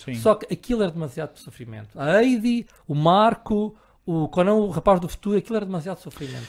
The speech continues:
Speaker 2: Era demasiado, a sério. Não, é, é, é, era, era, era, era uma violência muito pior. Não, não tinha uma gota de sangue, não tinha porrada nenhuma, eh, física, mas, mas, mas cá dentro dava socos a sério,
Speaker 1: Tu
Speaker 2: né?
Speaker 1: sentiste como
Speaker 2: Claro.
Speaker 1: violento na tua experiência pessoal, é isso?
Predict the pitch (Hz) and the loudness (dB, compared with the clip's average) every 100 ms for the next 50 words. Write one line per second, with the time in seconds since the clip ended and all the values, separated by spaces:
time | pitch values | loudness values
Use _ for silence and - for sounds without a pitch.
0 | - 175 175 226 180 254 190 143 220 190 | -12 -8 -4 -4 -2 -4 -4 -4 -2 -4
1 | 156 170 175 170 165 - 180 - 196 202 | -4 -8 -8 -8 -10 -12 -20 -10 -8 -4
2 | 202 220 220 220 - - - - 220 - | -4 2 2 2 -10 -20 -14 2 4 4
3 | - _ - 208 220 240 254 214 190 233 | 0 _ 2 4 6 4 6 6 6 2
4 | 254 - 214 220 254 - - 143 131 120 | 2 2 2 2 -2 -8 -10 -8 -6 -10
5 | - _ _ _ - 226 214 220 254 247 | -16 _ _ _ -10 -2 0 2 4 6
6 | 202 240 247 190 - 208 220 226 254 - | 6 6 4 -4 2 4 4 0 -10 -14
7 | _ - 170 226 214 160 220 226 220 185 | _ -10 -4 -4 -4 0 2 2 2 2
8 | 208 226 262 - - 165 - 190 214 208 | 2 0 -4 -8 -8 -6 -2 0 2 0
9 | 240 277 277 - _ _ _ - 175 175 | 0 -2 -2 -10 _ _ _ -4 -2 0
10 | 202 185 165 - - 180 - 220 202 240 | 0 -2 -2 -6 -4 -4 2 2 2 -2
11 | 226 233 - - _ _ _ _ _ - | -4 -10 -14 -20 _ _ _ _ _ -20
12 | - 180 180 190 - - 180 - 151 127 | -8 -2 0 0 -2 -6 -8 -8 -8 -8
13 | - - 143 139 - 143 - - 139 131 | -8 -2 -2 -2 -4 -6 -6 -6 -4 -4
14 | 120 123 117 107 101 117 110 123 - 117 | -2 -2 -2 -4 -6 -8 -6 -6 -6 -8
15 | 107 113 - 104 92 98 110 110 | -8 -10 -12 -10 -8 -8 -8 -10